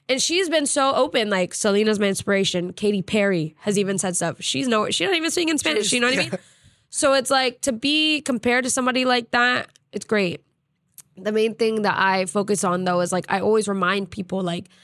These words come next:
Speaker 1: there's only ever gonna be one Selena. Period.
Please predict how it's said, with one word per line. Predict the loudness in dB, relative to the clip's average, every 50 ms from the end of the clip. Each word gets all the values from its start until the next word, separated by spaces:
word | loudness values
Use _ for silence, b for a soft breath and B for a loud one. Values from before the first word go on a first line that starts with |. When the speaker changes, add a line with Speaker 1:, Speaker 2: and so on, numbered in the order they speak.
| b b b b b b b b b _ _ _ _ _
Speaker 1:
there's | 0 2 2 4
only | 4 4 4 4 4
ever | 2 2 2 2
gonna | 2 2 2
be | 2 2
one | 2 0 -2
Selena. | 0 -2 0 0 2 0 0 -2 -2 -6 -10 _ _ _ _ _ _ _ _ _ _ _ _ _ _ _ _ _ _ _ _ _ -8
Period. | -2 0 0 0 0 -2 -6 -8